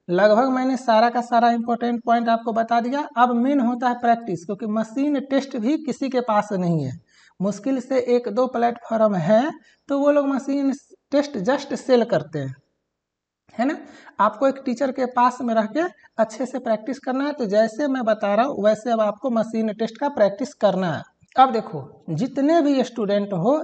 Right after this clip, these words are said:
जिसने unlimited education का metro exam psycho test का course लिया हुआ है, है ना, तो आपको यहाँ पे machine test दिख जाएगा।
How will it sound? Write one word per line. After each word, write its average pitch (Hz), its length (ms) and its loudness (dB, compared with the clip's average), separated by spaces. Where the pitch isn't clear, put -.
जिसने 262 460 -4
unlimited 262 580 2
education 240 600 0
का 254 240 2
metro 226 440 0
exam 233 500 0
psycho 220 580 0
test 202 280 -4
का 233 160 -4
course 277 360 4
लिया 160 260 0
हुआ 113 240 -6
है, 117 140 -12
है 247 140 -2
ना, 311 140 -2
तो - 200 -4
आपको 254 340 2
यहाँ 262 300 0
पे 269 140 -6
machine 254 500 -2
test 254 340 -6
दिख 196 260 -6
जाएगा। 127 380 -4